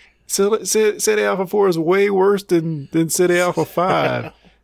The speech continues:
Now, this is a reference to the Wrath of Khan. So the Wrath of Khan, um, uh, s-, uh, uh, all of him and, and Khan and all of his, um, people, they were actually marooned on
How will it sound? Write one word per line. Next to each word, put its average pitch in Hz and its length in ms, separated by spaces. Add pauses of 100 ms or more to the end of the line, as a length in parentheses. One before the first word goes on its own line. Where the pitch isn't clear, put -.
(120)
Now, 139 180
this 226 220
is 254 140
a 190 60
reference 160 560
to 139 440
the 123 160
Wrath 151 260
of 120 100
Khan. 117 600 (320)
So 135 540
the 131 80
Wrath 156 280
of 160 100
Khan, 160 520
um, 113 640 (360)
uh, 117 220
s-, - 280
uh, 127 60
uh, 110 560 (140)
all 151 280
of 143 140 (100)
him 165 300
and, 139 180 (120)
and 135 220
Khan 160 300
and 135 140
all 131 220
of 127 80
his, 127 240
um, 104 480
people, 101 560 (260)
they 131 200
were 156 160
actually 131 360
marooned 113 640
on 104 520